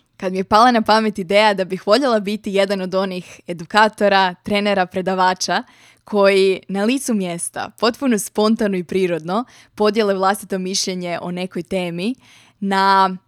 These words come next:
toliko utjecajan, inspirativan način koji pogađa u srž, nisam u tom trenutku lancirala podcast. Iako sam mogla, to je uvijek jedna od opcija.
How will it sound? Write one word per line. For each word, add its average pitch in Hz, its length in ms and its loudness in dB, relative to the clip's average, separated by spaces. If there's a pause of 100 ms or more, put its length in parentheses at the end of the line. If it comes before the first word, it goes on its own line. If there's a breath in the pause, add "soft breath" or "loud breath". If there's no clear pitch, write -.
(120)
toliko 233 680 4 (160)
utjecajan, 196 720 -4 (120)
inspirativan 196 720 0
način 214 380 0
koji 190 140 -4
pogađa 202 460 0
u 175 40 -4
srž, 208 520 -4 (760 soft breath)
nisam 302 500 0
u 220 80 -2
tom 254 200 0
trenutku 220 680 0 (380)
lancirala 190 500 -2
podcast. - 640 -10 (320)
Iako 320 240 2
sam 254 140 -2
mogla, 190 300 -2 (280)
to 214 80 4
je - 20 8
uvijek 190 200 2
jedna 156 180 -4
od 147 100 -8
opcija. 104 340 -8